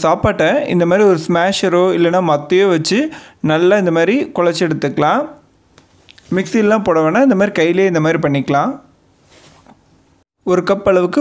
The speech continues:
உருளைக்கிழங்கு சேர்த்திருக்கேன். இது கூடயே இஞ்சி பூண்டு விழுது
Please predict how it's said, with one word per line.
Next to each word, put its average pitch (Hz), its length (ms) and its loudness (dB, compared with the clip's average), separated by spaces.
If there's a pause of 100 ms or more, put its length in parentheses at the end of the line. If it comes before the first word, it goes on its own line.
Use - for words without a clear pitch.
உருளைக்கிழங்கு 185 540 0
சேர்த்திருக்கேன். 156 520 -2 (460)
இது 190 180 2
கூடயே 196 260 2 (140)
இஞ்சி 202 300 4
பூண்டு 196 240 2
விழுது 160 220 2